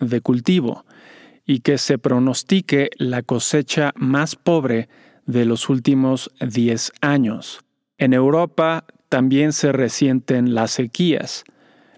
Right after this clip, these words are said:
Los niveles de agua del río Rin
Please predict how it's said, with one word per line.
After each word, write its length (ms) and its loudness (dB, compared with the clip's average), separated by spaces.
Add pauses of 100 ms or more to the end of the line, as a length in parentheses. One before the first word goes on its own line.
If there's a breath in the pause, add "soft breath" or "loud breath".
Los 220 2
niveles 480 2
de 120 2
agua 600 0
del 320 0
río 340 2
Rin 460 0